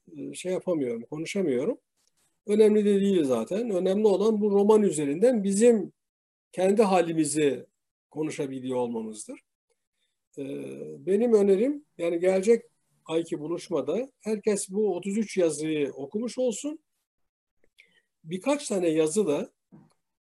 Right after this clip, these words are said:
kendi halimize, e, dönük, demin söylediğim türde değil ama, yani şu türde değil. Yani değmez. Tamam, bu bir değer yargısıdır, bunu söylersin.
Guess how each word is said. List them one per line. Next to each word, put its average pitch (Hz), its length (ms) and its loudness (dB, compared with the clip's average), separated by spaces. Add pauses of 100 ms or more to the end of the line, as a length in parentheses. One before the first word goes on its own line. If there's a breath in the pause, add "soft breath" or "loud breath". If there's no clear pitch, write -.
(300)
kendi 220 360 0
halimize, 190 960 0 (1300)
e, 156 60 -12 (360)
dönük, 160 540 0 (120)
demin 214 260 2
söylediğim 202 540 0
türde 202 380 2
değil 175 280 0
ama, 107 300 -12 (200)
yani 123 280 -10
şu 190 220 -16
türde 160 480 -6
değil. 123 260 -6 (500)
Yani 165 260 -8
değmez. 190 800 4 (840)
Tamam, 190 440 -6
bu 247 340 -4
bir 240 280 -6 (580)
değer 220 260 6
yargısıdır, 131 680 0
bunu 175 180 -4
söylersin. 180 720 -4